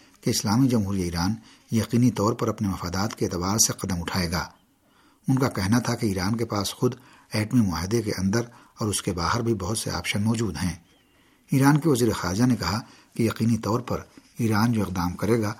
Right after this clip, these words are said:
اور ساتھ ہی عالمی برادری بھی امریکی وعدہ خلافیوں کے جواب میں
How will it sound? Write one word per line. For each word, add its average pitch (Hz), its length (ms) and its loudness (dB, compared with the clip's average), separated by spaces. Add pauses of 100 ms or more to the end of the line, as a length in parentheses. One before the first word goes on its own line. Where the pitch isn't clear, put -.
(260)
اور 110 140 -2
ساتھ 101 400 -2
ہی 104 60 0 (380)
عالمی 104 240 2
برادری 92 400 -2
بھی 110 180 0 (360)
امریکی 113 400 2
وعدہ 98 240 2
خلافیوں 92 500 -2
کے 110 100 0
جواب 92 300 0
میں 113 160 6